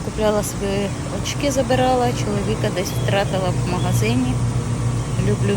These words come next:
м'яса вже мариновані. О, Таня, це спеціально для тебе показую. Ось така картошка і м'ясо з лівої сторони, а це картошка.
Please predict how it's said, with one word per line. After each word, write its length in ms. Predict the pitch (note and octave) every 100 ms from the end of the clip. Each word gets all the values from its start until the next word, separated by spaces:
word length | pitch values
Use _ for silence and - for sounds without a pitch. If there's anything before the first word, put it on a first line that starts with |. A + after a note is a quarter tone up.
| F#3
м'яса 340 | F#3 - F3+
вже 400 | F3 F3 F3 E3+
мариновані. 720 | E3+ E3 E3+ G#3+ B3+ B3+ C4 B3+ - - - - - - - - - - - - - - - G#3+
О, 280 | G#3+ G#3+ G#3 - G3 - - - - - - - - - - - - -
Таня, 400 | A#3 B3 B3+ A#3+
це 120 | A#4+
спеціально 540 | - - B3+ A#3 A#3+
для 160 | A#3 A#3
тебе 280 | A#3+ G#3 G#3
показую. 640 | G#3 - A3 G#3 A3+ A#3 A3+
Ось 60 | -
така 260 | - G#3+ A3
картошка 760 | G3 - A3 G3+ G#3 - B3+ A3+ -
і 100 | A3+
м'ясо 460 | G#3+ G3 G3 G3+ A3+
з 100 | G#3
лівої 260 | A#3+ B3
сторони, 540 | B3 C4+ B3 B3+ C4 - -
а 120 | -
це 80 | -
картошка. 720 | - - - F#3+ - - A3+